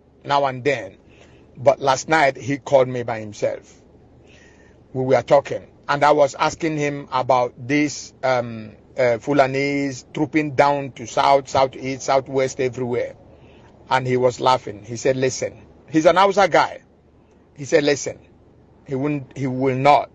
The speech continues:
deceive me that Nigeria is gone. Nigeria is gone. They're just waiting for the first person just to, <laughs> to get the shot out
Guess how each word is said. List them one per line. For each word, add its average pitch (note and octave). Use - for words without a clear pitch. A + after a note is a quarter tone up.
deceive B2
me A2+
that A#2
Nigeria A#2+
is A2
gone. G#2
Nigeria C#3
is B2
gone. C3
They're B2+
just C3
waiting C3+
for B2+
the A#2
first -
person C3
just C#3
to, A#2+
<laughs> -
to C#3
get C3
the B2
shot C3
out A#2+